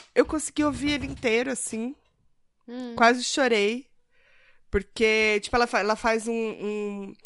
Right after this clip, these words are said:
Speaker 1: metade do álbum são essas músicas mais dançantezinhas. Aí ela coloca um interlude no meio dela falando uma frase mó bonita lá sobre amor e tal, não sei o quê. E aí depois começa as músicas de chorar. E, mano, essa
Speaker 2: Você chorou?
Speaker 1: menina.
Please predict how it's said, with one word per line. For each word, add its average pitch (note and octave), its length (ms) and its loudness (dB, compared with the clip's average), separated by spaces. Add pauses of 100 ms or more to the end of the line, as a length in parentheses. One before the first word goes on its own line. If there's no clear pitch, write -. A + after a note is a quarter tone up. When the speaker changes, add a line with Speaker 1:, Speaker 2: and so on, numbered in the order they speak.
(160)
Speaker 1:
metade C4 460 -2
do C4 120 -4
álbum C4 200 2
são C#4+ 160 -6
essas B3+ 200 -8
músicas B3 380 -6
mais A3+ 200 -4
dançantezinhas. A3 1000 -6 (380)
Aí G3 160 2
ela G#3 200 2
coloca G#3+ 320 -2
um A3 60 0
interlude A3 600 -2
no A3 140 0
meio G3+ 460 -2
dela F#3 440 0
falando F#3 540 -2
uma F#3+ 140 -4
frase F#3 280 -8
mó F#3 120 -4
bonita A3 520 -4
lá F3+ 200 -2
sobre F#3 360 -10
amor F3 400 -10
e E3+ 40 -18
tal, E3+ 160 -16
não E3 60 -16
sei - 140 -16
o F3+ 40 -18
quê. G#3 240 -6 (420)
E G#3+ 80 4
aí A3 100 6
depois A3 260 2
começa A#3 380 0
as A3 140 -2
músicas A3 420 -2
de A3+ 240 -4
chorar. A3 480 0 (1120)
E, G#3 960 -4
mano, A3+ 380 -2
essa F#3+ 240 -4
Speaker 2:
Você A3 80 -2
chorou? G#3 240 2
Speaker 1:
menina. G3 200 -6